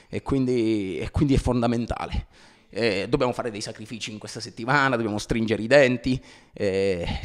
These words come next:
ma io credo che questa squadra ha, ha voglia di fare i sacrifici e stringere i denti, e,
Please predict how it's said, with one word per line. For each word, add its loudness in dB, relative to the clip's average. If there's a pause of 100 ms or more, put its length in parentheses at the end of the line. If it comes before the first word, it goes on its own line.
(280)
ma -4
io 0
credo 2
che 0
questa -8
squadra 2
ha, 4
ha 6
voglia 2
di -4
fare 0
i -4
sacrifici 0
e -2
stringere -2
i -4
denti, 2
e, -2